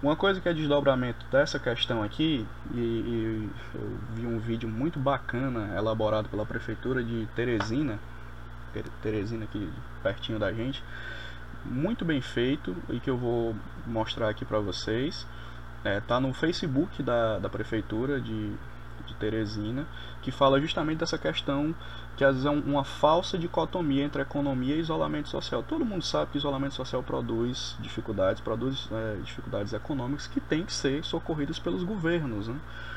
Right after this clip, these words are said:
Seja ele em todas as suas instâncias com as ações que lhe competem. E isso é um, um debate já avançadíssimo, até entre os liberais mais radicais eles têm essa percepção nesse contexto de pandemia.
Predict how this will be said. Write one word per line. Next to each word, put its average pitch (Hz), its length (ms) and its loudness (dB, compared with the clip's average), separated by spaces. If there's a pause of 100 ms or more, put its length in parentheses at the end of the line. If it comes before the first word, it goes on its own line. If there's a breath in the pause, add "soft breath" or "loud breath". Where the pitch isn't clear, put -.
(220 loud breath)
Seja 120 320 -2
ele 131 240 2
em 135 60 2
todas 135 320 0
as 151 120 -2
suas 143 220 2
instâncias 135 440 -2
com 151 140 -2
as 143 100 2
ações 139 340 0
que 165 100 -4
lhe 160 80 0
competem. 107 640 0 (120)
E 117 200 0
isso 143 200 0
é - 20 -2
um, 156 340 -2 (400 loud breath)
um 120 80 -2
debate 127 520 2
já 123 360 2
avançadíssimo, 143 840 0
até 156 140 -2
entre 180 180 0
os 151 80 2
liberais 151 480 4
mais 190 240 0
radicais 156 680 2
eles 156 180 -2
têm 147 140 -2
essa 147 140 -4
percepção 143 580 -4
nesse 139 180 -4
contexto 143 440 -2
de - 60 -10
pandemia. 143 520 0